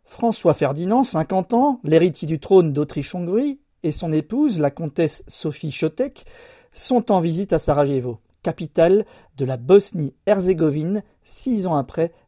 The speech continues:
l'annexion de cette dernière par la monarchie austro-hongroise. La matinée est ensoleillée.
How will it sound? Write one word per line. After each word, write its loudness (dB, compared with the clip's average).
l'annexion -4
de -4
cette -8
dernière -6
par -8
la -8
monarchie -6
austro-hongroise. -10
La -2
matinée 2
est -6
ensoleillée. 2